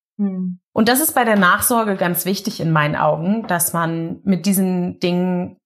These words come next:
Speaker 2: genauso sensibel umgeht, ähm, wie mit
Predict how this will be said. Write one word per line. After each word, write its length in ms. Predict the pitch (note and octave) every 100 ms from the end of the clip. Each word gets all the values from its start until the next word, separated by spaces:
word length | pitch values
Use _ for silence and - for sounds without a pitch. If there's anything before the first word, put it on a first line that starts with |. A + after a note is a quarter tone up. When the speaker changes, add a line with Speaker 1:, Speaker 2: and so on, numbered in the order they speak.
| _ _ -
Speaker 2:
genauso 400 | F3 E3 F3+ F#3+
sensibel 540 | E3+ E3 E3+ E3 F3+
umgeht, 840 | - F3+ F3 E3 D#3+ D#3+ D#3+ - _ _ _ _ _ _ _ _ _ _ _
ähm, 600 | F#3 D#3+ D#3+ D#3 - - _ _ _ _ _ _ _
wie 600 | E3+ E3+ E3+ E3 F3 F3 _ _ _ _
mit 580 | E3+ E3+ D#3+ - - -